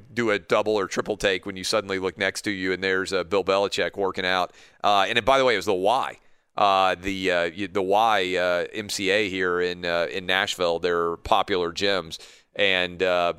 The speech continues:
and there's, boom, Bill Belichick in a public gym just, uh, you know, t-, going to town on the Stairmaster next to you. Uh, when we come back, by the way, uh, we are scheduled to be joined by,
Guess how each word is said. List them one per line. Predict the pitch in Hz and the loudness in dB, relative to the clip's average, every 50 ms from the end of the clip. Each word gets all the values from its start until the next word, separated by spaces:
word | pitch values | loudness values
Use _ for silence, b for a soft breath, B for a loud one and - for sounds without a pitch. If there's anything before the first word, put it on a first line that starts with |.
| - _ - | -8 _ -6
and | 95 92 90 90 90 87 85 - - 95 | -4 -4 -4 -4 -8 -12 -18 -14 -6 -2
there's, | 95 95 92 87 - | 0 0 0 -2 -4
boom, | 98 101 104 101 95 87 85 | -4 -2 -2 -2 -4 -6 -4
Bill | 87 98 95 | -2 0 0
Belichick | 87 95 95 98 92 - - 90 87 - - | 2 2 2 0 0 0 0 -2 -2 -2 -4
in | - | -6
a | 82 | -4
public | - 98 98 - 95 87 85 | 0 0 0 0 -2 -4 -4
gym | - 92 95 95 92 85 82 | -2 -2 -2 -2 -2 -4 -6
just, | 80 87 85 82 - - | -6 -6 -6 -6 -4 -4
uh, | 90 85 87 85 - - - - | -2 -2 -4 -4 -8 -14 -20 -12
you | - 90 | -8 -6
know, | 80 80 - b b b b b b _ | -6 -6 -8 b b b b b b _
t-, | - 113 | -18 -6
going | 104 - 110 107 104 | -2 0 0 0 0
to | 95 87 | -2 -4
town | - 110 98 98 95 95 | -4 -2 0 0 0 -2
on | 90 85 85 | -4 -4 -6
the | 87 | -6
Stairmaster | - - 107 98 95 92 87 85 80 - 85 78 | -6 -2 -2 -2 0 0 -2 -2 -4 -6 -8 -8
next | 78 78 - - | -8 -8 -8 -6
to | - 82 | -8 -8
you. | 78 76 - b b b b b | -8 -10 -12 b b b b b
Uh, | b 117 113 113 113 120 | b 4 4 6 4 4
when | 131 151 175 185 | 2 2 2 2
we | 185 180 160 | 2 0 2
come | 131 165 147 135 | 4 2 2 4
back, | 135 135 127 123 - | 4 4 4 2 2
by | - 120 113 110 | 2 2 4 4
the | 110 | 2
way, | 110 110 107 107 107 107 104 104 98 | 2 2 4 4 2 2 0 0 0
uh, | 95 107 107 | 2 2 2
we | 110 113 110 | 2 0 -2
are | 110 | -2
scheduled | 107 - - 123 120 110 120 107 104 | -2 0 0 0 0 0 -4 -6 -6
to | 101 98 87 | -10 -10 -8
be | 117 110 98 | -8 -8 -4
joined | 92 107 110 113 113 107 104 101 90 90 | 0 0 2 2 0 0 -2 -4 -4 0
by, | 98 98 98 98 101 101 98 98 95 | 2 2 4 4 2 2 0 0 -2